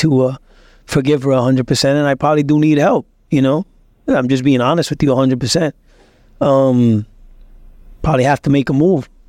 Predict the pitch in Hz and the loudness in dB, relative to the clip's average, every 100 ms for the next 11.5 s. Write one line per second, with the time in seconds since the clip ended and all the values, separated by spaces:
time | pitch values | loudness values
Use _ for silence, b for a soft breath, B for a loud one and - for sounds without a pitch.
0 | - 151 131 135 135 - 135 139 147 160 | -6 -2 0 -2 -2 -4 -2 -2 0 -2
1 | - 156 151 160 151 127 151 156 - 151 | -2 -2 0 2 2 0 0 -2 0 0
2 | 131 127 127 127 - 156 139 - b b | 0 2 0 -2 -2 0 0 -4 b b
3 | b b 147 - 151 131 147 160 151 170 | b b -2 0 -2 -2 -2 0 2 0
4 | - 143 127 151 143 147 143 - _ - | 0 -2 0 0 0 0 -2 -6 _ -20
5 | - - 135 - - - 139 139 - 180 | -20 -6 -6 -2 -4 -2 -2 -2 0 0
6 | 175 147 131 123 135 139 139 147 135 135 | 0 0 0 0 0 0 2 2 2 2
7 | 123 131 160 135 120 135 135 123 131 139 | 2 0 0 0 2 2 2 2 0 0
8 | 139 - b b - 143 147 127 123 139 | -2 -6 b b -4 -2 0 0 2 2
9 | 147 147 196 254 - 175 180 - 202 - | 0 -2 0 0 0 -2 -2 0 -2 -2
10 | - - - - - - 143 139 139 135 | -8 -20 -20 -20 -20 -6 -2 0 0 2
11 | 135 131 127 123 | 2 0 0 -2